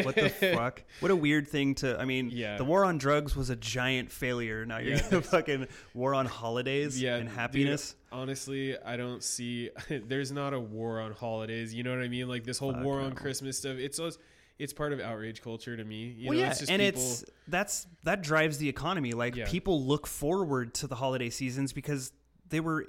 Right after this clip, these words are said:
Speaker 1: created
Speaker 2: Right.
Speaker 1: to bring money, like, to, "Hey, spend
Speaker 2: Right,
Speaker 1: your
Speaker 2: it's
Speaker 1: fucking money."
Speaker 2: consumer, yeah.
Speaker 1: The whole story that was invented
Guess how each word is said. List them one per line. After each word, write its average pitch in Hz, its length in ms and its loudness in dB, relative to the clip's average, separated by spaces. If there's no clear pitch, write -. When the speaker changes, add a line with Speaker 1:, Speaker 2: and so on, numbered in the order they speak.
Speaker 1:
created 156 880 2
Speaker 2:
Right. 104 300 -12
Speaker 1:
to 151 180 4
bring 135 460 0
money, 160 300 0
like, 120 320 -2
to, 135 180 -2
"Hey, 196 280 4
spend - 340 -2
Speaker 2:
Right, 202 60 0
Speaker 1:
your 202 100 0
Speaker 2:
it's - 80 -4
Speaker 1:
fucking 202 200 -2
money." 190 260 2
Speaker 2:
consumer, 123 280 -4
yeah. 113 160 -6
Speaker 1:
The 165 80 6
whole 185 340 4
story 170 800 0
that 156 160 2
was 151 200 0
invented 147 760 0